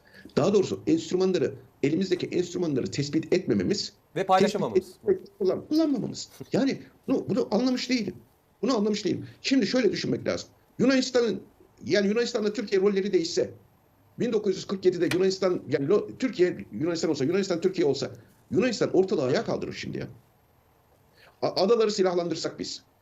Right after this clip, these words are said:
Speaker 1: askerileştirsek, Yunanistan dünyayı ayağa kaldırır. Şimdi efendim, bu bir güç meselesi. Bakın, güç meselesi derken şu gerçekliği görelim. Allah aşkına,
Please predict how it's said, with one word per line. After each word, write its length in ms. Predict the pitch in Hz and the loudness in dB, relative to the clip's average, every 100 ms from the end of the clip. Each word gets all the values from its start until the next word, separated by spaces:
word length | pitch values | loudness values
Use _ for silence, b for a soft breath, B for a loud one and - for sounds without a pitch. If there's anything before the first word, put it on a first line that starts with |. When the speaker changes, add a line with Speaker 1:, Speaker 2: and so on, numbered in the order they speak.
| _ - | _ -8
Speaker 1:
askerileştirsek, 760 | 175 175 156 147 - - - - | -2 0 0 -2 -4 -6 -8 -4
Yunanistan 400 | 160 220 - 113 | -2 -2 -2 -2
dünyayı 280 | 135 165 123 | 0 2 4
ayağa 200 | 107 185 | 4 2
kaldırır. 300 | 101 98 - _ _ b b b | -2 -10 -16 _ _ b b b
Şimdi 200 | 233 226 | 2 4
efendim, 280 | 226 208 - _ | 2 0 -8 _
bu 120 | - 254 | -2 -2
bir 60 | |
güç 200 | 226 - | -2 0
meselesi. 400 | 180 135 101 - - _ - | 0 0 -4 -6 -12 _ -8
Bakın, 260 | 143 113 - | -6 -8 -4
güç 180 | 196 - | -6 -2
meselesi 340 | 120 - - | -4 -4 -2
derken 260 | 135 147 - - | -2 -2 -6 -10
şu 240 | - 233 | -8 -4
gerçekliği 480 | 131 95 - - - | -2 -2 -4 -10 -8
görelim. 300 | 95 95 104 - B B B | -4 -4 -6 -12 B B B
Allah 260 | - 110 147 | 0 2 2
aşkına, 280 | 139 - | -2 -6